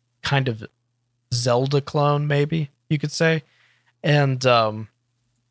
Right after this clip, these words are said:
oh wait, but it also has R P G elements. So it also has turn-based R P G elements with movement. Um, so, so it's a mixture of genres, and I really did enjoy what I've played of this game yet,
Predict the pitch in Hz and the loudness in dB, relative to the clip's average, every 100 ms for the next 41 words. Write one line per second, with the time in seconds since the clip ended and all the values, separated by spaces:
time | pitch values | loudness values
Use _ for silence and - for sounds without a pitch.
0 | _ _ _ _ _ _ - 170 165 143 | _ _ _ _ _ _ 0 2 2 2
1 | 143 156 170 180 151 143 139 131 135 139 | 2 2 2 0 2 0 0 -6 -2 -2
2 | 101 95 107 - - - 143 135 135 135 | -2 -4 -8 -12 -14 0 4 4 2 -2
3 | 131 123 - 143 135 120 - 123 117 113 | -4 -4 0 0 2 0 2 -2 -2 -6
4 | 123 127 123 123 123 120 - 110 - 123 | -2 0 0 0 -6 -10 -10 -10 -4 0
5 | 123 123 120 113 - _ _ _ _ - | 0 0 -2 -4 -12 _ _ _ _ -2
6 | 113 107 101 - 147 190 185 208 202 175 | 0 0 -4 -8 -4 -2 0 0 0 2
7 | 190 - 170 139 123 117 123 139 180 180 | 2 2 0 0 0 2 2 0 -4 -6
8 | - 123 123 131 123 123 117 117 117 117 | -4 -2 0 0 0 0 -2 -4 -4 -2
9 | 117 113 110 110 107 - - 127 131 139 | 0 -2 -2 -4 -4 -10 -4 0 0 -2
10 | 139 151 151 160 165 | -2 -2 0 -2 -4